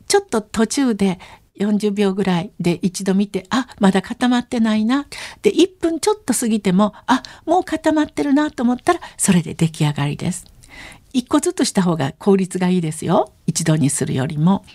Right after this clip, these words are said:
うまくできます。で、その上に、今だったらポン酢醤油かけたり、すだちかけてみたり、それからめんつゆかけてみたり、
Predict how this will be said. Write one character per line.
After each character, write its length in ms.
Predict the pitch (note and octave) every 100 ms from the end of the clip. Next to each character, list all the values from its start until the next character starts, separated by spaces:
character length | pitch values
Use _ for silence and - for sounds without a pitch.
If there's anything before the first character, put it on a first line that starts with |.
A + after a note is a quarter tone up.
| -
う 80 | G3
ま 160 | G3 G#3
く 160 | F3
で 100 | C#3
き 140 | - D3+
ま 160 | D#3+
す。 160 | D#3+ - - - - -
で、 80 | G#3+
そ 160 | B3+
の 220 | C4+ C#4+
上 220 | C#4+ C#4 C#4
に、 300 | D#4+ F4+ - - - - -
今 240 | - F#3 F#3+
だ 140 | D#3+
っ 80 | D#3+ -
た 100 | E3
ら 240 | G#3+ F3+ - - _
ポ 160 | E3+ F3+
ン 80 | E3
酢 60 |
醤 240 | D#3+ D#3 D3+
油 180 | C3+
か 160 | - E3
け 160 | D#3 D#3
た 180 | C#3+
り、 340 | E3+ A#3 A3 - - - -
す 180 | -
だ 160 | E3+ -
ち 140 | -
か 120 | - D#3+
け 120 | E3+
て 160 | - E3+
み 160 | A3+
た 180 | A#3+ G3+
り、 220 | F#3+ D#3+ - - -
そ 60 |
れ 60 | -
か 80 | C#3
ら 100 | D3
め 200 | E3+ F#3+
ん 120 | F3+
つ 120 | F#3+
ゆ 120 | G3
か 160 | G3 F3
け 100 | E3
て 160 | D#3+
み 160 | E3 E3+
た 160 | D#3 D#3+
り、 220 | F3